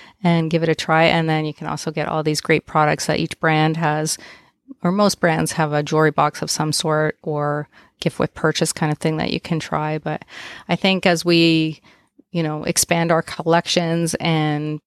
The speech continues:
figure out what we have and what our focus is, then we have to be willing to switch things up and give it a try, try it a different way. And especially because we have all these different brands that we love, right?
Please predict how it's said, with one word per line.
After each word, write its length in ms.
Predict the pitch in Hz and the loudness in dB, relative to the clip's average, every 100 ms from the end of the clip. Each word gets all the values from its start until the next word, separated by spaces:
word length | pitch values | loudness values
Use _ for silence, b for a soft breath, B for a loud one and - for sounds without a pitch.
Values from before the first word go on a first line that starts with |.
| _ | _
figure 260 | 196 175 170 | -2 2 2
out 220 | 160 170 | 2 2
what 180 | 170 - | 0 0
we 100 | 156 | -2
have 380 | 165 156 151 | 0 0 0
and 300 | 160 151 151 - - | -2 -2 -6 -10 -6
what 180 | 165 | -2
our 120 | 151 151 | -2 0
focus 460 | - 165 196 190 | -2 0 0 2
is, 300 | 233 262 247 | 2 2 2
then 420 | 180 165 156 156 - | 0 0 0 -4 -8
we 280 | 170 156 151 | -4 -2 -2
have 240 | - - - | -2 -6 -4
to 80 | |
be 120 | 170 160 | -4 0
willing 320 | 160 156 165 | 0 0 -2
to 320 | - 156 156 B B | -2 -2 -4 B B
switch 320 | - 202 - | 0 2 4
things 280 | 214 208 202 | 4 4 4
up 200 | 285 - | 2 2
and 380 | 196 180 170 170 | 0 2 2 0
give 140 | 170 | 0
it 60 | 170 | 2
a 80 | 160 | 2
try, 420 | - 180 185 196 | 2 0 2 2
try 240 | - 170 | 2 2
it 80 | 170 | 4
a 40 | 165 | 4
different 320 | 165 - 165 | 2 0 -2
way. 360 | 165 165 170 160 | 2 4 4 4
And 240 | 151 156 B B B | 0 -6 B B B
especially 320 | - 175 180 | -2 0 0
because 280 | 160 175 151 | 0 0 0
we 80 | 156 | -2
have 180 | 156 151 | -2 -2
all 180 | 156 151 | -2 0
these 180 | 151 143 | -2 -2
different 320 | 143 - - | -6 -6 -6
brands 340 | 151 147 147 156 | -4 -2 -4 -6
that 100 | 180 | -4
we 120 | 151 | -4
love, 320 | 147 147 147 | -2 -4 -4
right? 240 | 151 165 | -4 -4